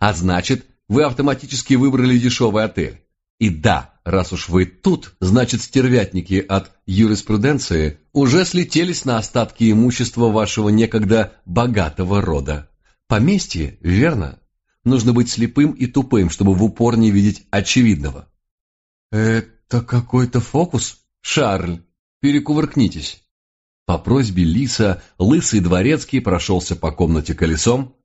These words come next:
сделал кульбит назад, поднял и подержал на лбу швабру. «Вот, мисс О'Доннелл, то, что он показал, это и есть фокус, а все остальное – результат самой банальной наблюдательности.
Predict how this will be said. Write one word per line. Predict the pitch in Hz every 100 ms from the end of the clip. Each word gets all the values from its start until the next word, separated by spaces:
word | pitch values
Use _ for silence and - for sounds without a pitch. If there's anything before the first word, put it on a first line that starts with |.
| _ _ -
сделал | 101 104 139 127 123
кульбит | 127 107 95 92
назад, | 95 92 123 156 - _ _ _
поднял | - 185 160 175
и | 165 - 147
подержал | 143 131 110 120 139
на | 123
лбу | 107 98 107
швабру. | - 73 62 - - _ _ _ _ _ _ _ _ _ _ _ _ _ _ _ -
«Вот, | 98 113 113 -
мисс | 95 78
О'Доннелл, | 78 71 71 71 _ _ _ _ -
то, | 131
что | - 131
он | 135 143
показал, | 151 107 90 80 87 -
это | 135 147
и | 143
есть | 104 76 -
фокус, | - 82 90 - _ _ -
а | 135
все | - 151
остальное – | 120 147 147 170 151
результат | 117 120 117 143 -
самой | - 151 160
банальной | 120 117 113 117 120
наблюдательности. | 117 104 95 82 73 73 73 - 90